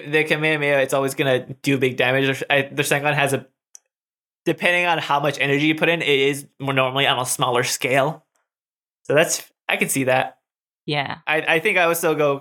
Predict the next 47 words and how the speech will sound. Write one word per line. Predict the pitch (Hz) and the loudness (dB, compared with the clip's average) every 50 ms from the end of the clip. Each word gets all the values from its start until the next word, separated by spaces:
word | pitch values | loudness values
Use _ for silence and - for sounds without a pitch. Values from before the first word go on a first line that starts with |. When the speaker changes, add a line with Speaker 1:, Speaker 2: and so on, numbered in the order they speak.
| - | -4
Speaker 1:
uh, | - 135 135 131 127 127 | -2 0 0 0 0 0
Kamehameha, | 127 - 139 131 127 127 127 131 127 123 127 127 | 0 -2 0 0 0 0 0 0 2 2 2 2
Speaker 2:
Still | 127 - - | 2 2 2
Speaker 1:
but | 233 208 202 | 4 4 4
Speaker 2:
going | 208 190 180 175 | 4 4 2 2
with | 170 156 | 2 2
Speaker 1:
I, | 151 | 2
Speaker 2:
good | 139 - - - | 2 2 2 2
Speaker 1:
I, | - | 0
I, | 180 | 0
I, | |
Speaker 2:
Kamehameha. | 196 160 151 147 139 156 151 143 135 143 | 2 2 2 2 2 2 0 -2 -2 0
Speaker 1:
yeah, | 151 135 139 | 2 2 2
I | 160 | 0
see | 160 190 165 | 0 0 -2
the | 160 156 | -2 -2
point | 156 - 139 - - | -2 -4 -4 -4 -4
for | - | -4
the | 127 131 | -2 -2
Rasengan. | 123 127 - 127 127 123 131 131 135 131 - _ - _ _ _ _ _ _ _ _ _ _ _ - 170 | 0 0 0 -2 -2 0 0 0 0 -2 -6 _ -20 _ _ _ _ _ _ _ _ _ _ _ -6 -4
Speaker 2:
With | 190 - - | -4 -2 -2
great | - - 208 170 - - _ - | 0 2 2 2 0 -2 _ -6
power | - 233 190 233 247 302 | 0 2 2 2 2 0
<laughs> | - | 0
comes | - - 339 285 254 226 226 | 0 0 0 0 2 0 0
great | - - - 202 185 - - 202 - - | -2 0 0 2 2 2 0 -4 -6 -4
getting | - 214 202 175 175 | -4 -4 -2 -2 -2
sued. | - - - - - - - - _ - _ _ _ - | 0 -2 -2 -2 -2 -4 -4 -4 _ -20 _ _ _ -6
<laughs> | - - - 622 571 370 - - 494 - 294 - - 403 339 - - - - - - - - - - 494 523 539 523 494 440 302 220 | -4 0 2 2 2 2 2 0 0 0 0 2 2 2 0 0 0 -2 -2 -2 -2 -2 -2 -2 0 0 2 2 4 2 2 0 2
Yes, | - - - - 180 - | 2 4 4 4 4 2
you're, | - - 220 220 226 254 | 2 4 4 4 4 4
you're | 247 233 220 220 - | 4 4 2 4 2
completely | 320 254 262 254 233 202 240 226 | 2 2 2 2 2 2 2 4
right. | 202 180 165 170 165 - _ - - _ _ _ _ _ _ _ _ _ _ _ _ - | 4 4 4 4 2 -4 _ -20 -20 _ _ _ _ _ _ _ _ _ _ _ _ -4
Well, | 185 196 185 180 | -2 0 0 0
thank | - - 220 220 | 0 0 -2 -2
you | 214 196 | -2 -2
for | 208 | -4
playing | - - 233 214 202 | -2 2 2 2 4
along. | 196 196 196 196 196 202 | 4 4 4 4 4 4
Let's | 202 196 196 - | 2 0 -2 0
move | 214 208 202 | 0 2 2
on | 196 185 | 2 2
to | 185 - | 2 0
the | 180 | 0
next | 180 190 196 - | 0 0 0 -2
question. | - - 226 - - - - 180 165 156 143 151 156 156 | 0 0 0 2 2 0 0 0 0 0 0 -4 -6 -10